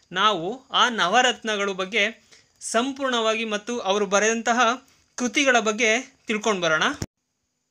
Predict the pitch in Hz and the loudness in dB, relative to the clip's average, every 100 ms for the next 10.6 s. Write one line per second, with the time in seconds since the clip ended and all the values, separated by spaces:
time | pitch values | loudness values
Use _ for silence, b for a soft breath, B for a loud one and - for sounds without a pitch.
0 | _ 190 208 214 208 196 202 _ _ _ | _ -6 -6 -4 -6 -8 -12 _ _ _
1 | _ 165 180 226 226 226 220 214 _ 196 | _ -10 -4 -4 -4 -8 -10 -12 _ -12
2 | 196 185 180 185 208 196 208 _ _ _ | -10 -10 -10 -10 -10 -12 -14 _ _ _
3 | _ _ _ _ _ _ _ - 190 214 | _ _ _ _ _ _ _ -10 -10 -8
4 | 269 285 - _ _ 185 180 202 220 - | -12 -12 -18 _ _ -12 -10 -12 -12 -14
5 | _ _ - 214 208 165 - _ 185 175 | _ _ -12 -8 -6 -8 -10 _ -10 -6
6 | 208 254 233 214 220 226 202 202 226 214 | -4 -6 -6 -6 -6 -8 -6 -4 -2 -4
7 | 180 180 170 147 - 208 226 233 214 220 | -4 -4 -4 -8 -10 -10 -6 -8 -8 -10
8 | 208 220 202 208 b - 170 196 240 233 | -10 -8 -10 -12 b -12 -8 -4 -6 -6
9 | 226 214 214 214 202 208 b b b _ | -8 -6 -6 -6 -8 -10 b b b _
10 | _ 175 185 185 185 | _ -12 -10 -10 -14